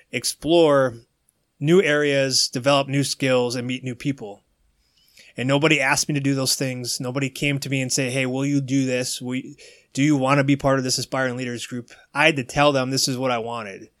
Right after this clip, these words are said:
and this is what I would be willing to do." So after a few years of doing those volunteer activities and,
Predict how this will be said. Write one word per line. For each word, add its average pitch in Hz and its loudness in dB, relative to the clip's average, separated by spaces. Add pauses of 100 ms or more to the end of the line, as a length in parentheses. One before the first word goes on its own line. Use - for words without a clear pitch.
(220)
and 123 -4
this 143 2
is 123 -4 (100)
what 131 -2
I 127 0
would 123 -4
be 123 -6
willing 123 -4
to 113 -10
do." 120 -4 (1500)
So 143 0
after 151 4
a 139 4
few 147 0
years 143 2
of 131 -6
doing 143 0
those 131 -2
volunteer 135 -2
activities 131 -4
and, 120 -10